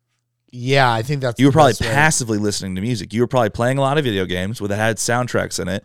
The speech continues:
Speaker 1: I was playing video games.
Speaker 2: You were listening to
Speaker 1: Yeah.
Speaker 2: radio. You were just, like, out doing stuff. Music was on in the background. So, like, music was a part of your life, but you weren't actively seeking out
Speaker 1: Yeah.
Speaker 2: music. I, yeah, and I was the same. I mean, like, I had, I was listening to music, but I wasn't, like, I, it's like I would buy C Ds and to play them, but I would play them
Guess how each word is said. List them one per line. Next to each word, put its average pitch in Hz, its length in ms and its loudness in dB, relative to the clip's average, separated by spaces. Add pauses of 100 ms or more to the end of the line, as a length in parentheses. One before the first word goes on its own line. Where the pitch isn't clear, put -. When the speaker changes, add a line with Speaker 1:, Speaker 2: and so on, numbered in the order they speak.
Speaker 1:
I 147 80 2
was 147 140 0
playing 139 240 2
video 127 240 0
games. 117 120 0
Speaker 2:
You 120 60 8
were 117 80 6
listening 120 320 0
to 117 60 0
Speaker 1:
Yeah. 113 80 4
Speaker 2:
radio. 120 520 2
You 110 180 0
were 110 60 0
just, 107 140 -6
like, 120 140 -6
out 113 240 -2
doing 110 280 2
stuff. 98 280 -2
Music 107 200 -4
was 101 120 -6
on 107 160 0
in 104 80 -4
the 101 80 -4
background. 98 500 -2
So, - 80 -6
like, 104 120 -4
music 117 200 -2
was 110 120 -6
a - 40 -10
part 117 180 0
of 104 60 -2
your 95 120 -4
life, 95 420 0
but 95 100 -6
you 107 140 -2
weren't 110 200 -2
actively 101 340 -4
seeking 104 460 -4
out 95 160 -2
Speaker 1:
Yeah. 127 100 0
Speaker 2:
music. 90 200 -6 (480)
I, 131 140 -4
yeah, 156 240 6
and 120 120 0
I 175 100 8
was 180 100 4
the 160 80 -2
same. 165 160 0
I 156 60 0
mean, 156 100 2
like, 143 120 0
I 165 160 4
had, 151 440 4 (400)
I 170 80 10
was 160 120 8
listening 156 240 0
to 120 60 -6
music, 117 300 -2
but 107 80 0
I 110 60 2
wasn't, 113 280 0
like, 95 540 -4 (640)
I, 135 100 -2
it's 139 140 -4
like 170 80 -2
I 185 80 6
would 151 140 4
buy 147 220 8
C - 160 -2
Ds 143 200 0
and 131 100 -4
to 101 60 -8
play 123 260 0
them, 156 160 2
but 143 80 2
I 123 60 6
would 113 120 2
play 123 180 2
them 110 260 0